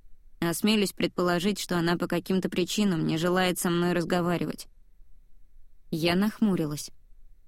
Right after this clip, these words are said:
Взялась за ручку входной двери, но, вспомнив кое-что, обернулась. «Эш, тебе сегодня ночью кошмары не снились?»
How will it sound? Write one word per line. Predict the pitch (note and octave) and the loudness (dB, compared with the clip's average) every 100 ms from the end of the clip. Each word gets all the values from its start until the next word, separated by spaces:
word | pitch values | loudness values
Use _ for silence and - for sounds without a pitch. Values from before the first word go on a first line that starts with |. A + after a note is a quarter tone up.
| - | -10
Взялась | - D#3+ G3 G3+ A3 | -4 0 2 4 2
за | F#3+ F3+ | 2 2
ручку | G#3+ - G3 | 0 0 -4
входной | - F3 F#3 G3+ | 0 0 2 2
двери, | F#3+ F3+ D#3+ - - - - - - | 2 2 0 -2 -12 -20 -20 -20 -2
но, | G3+ G3 | 0 2
вспомнив | F3+ - B3+ C4 G3+ | 0 -2 2 4 4
кое-что, | - G3 F3+ - G3+ | 0 0 0 0 0
обернулась. | F3 F#3+ G3+ F3 D#3 F#3 - - - - - - - - - - | 2 2 2 2 0 -6 -12 -18 -20 -20 -20 -20 -20 -20 -20 -2
«Эш, | A3+ G#3 - - - - - - - | 2 2 0 -12 -20 -20 -20 -20 -14
тебе | - G#3+ G#3+ | -2 2 4
сегодня | A#3 G#3+ G#3+ A3+ | 4 2 4 6
ночью | A#3+ A#3 F#3+ | 4 4 0
кошмары | E3 G3 A3+ A3 G3 | 0 2 2 4 4
не | F3+ | 2
снились?» | F3+ A#3+ C#4 G#3 - | 2 2 4 2 -2